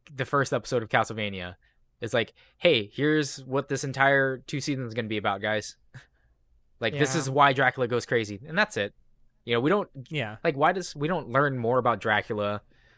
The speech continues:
Speaker 1: Like, we don't know why he doesn't even kill Lisa immediately. We don't know why he has a soft spot for her. There's nothing really established
Speaker 2: Yeah.
Speaker 1: to show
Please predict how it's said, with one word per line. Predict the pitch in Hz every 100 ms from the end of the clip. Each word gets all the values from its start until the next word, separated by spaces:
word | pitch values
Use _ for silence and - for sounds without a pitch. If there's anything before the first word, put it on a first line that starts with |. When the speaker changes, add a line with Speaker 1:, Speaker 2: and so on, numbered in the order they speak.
| -
Speaker 1:
Like, | 104
we | 120
don't | 143
know | 127
why | 117 110
he | 117
doesn't | 117 123
even | 107 101
kill | - 120
Lisa | 107 110 - 113
immediately. | 101 117 117 104 117 110
We | 117
don't | 113
know | 107 104
why | 98 104 107
he |
has | 110
a | 95
soft | - 107 107
spot | - 110 104 -
for | 113 117
her. | 113 110 107 _ _ _ _ -
There's | 151
nothing | 170 165 131
really | 131 127
established | 123 123 120 117 123 123 -
Speaker 2:
Yeah. |
Speaker 1:
to | 104
show | - 120 120 113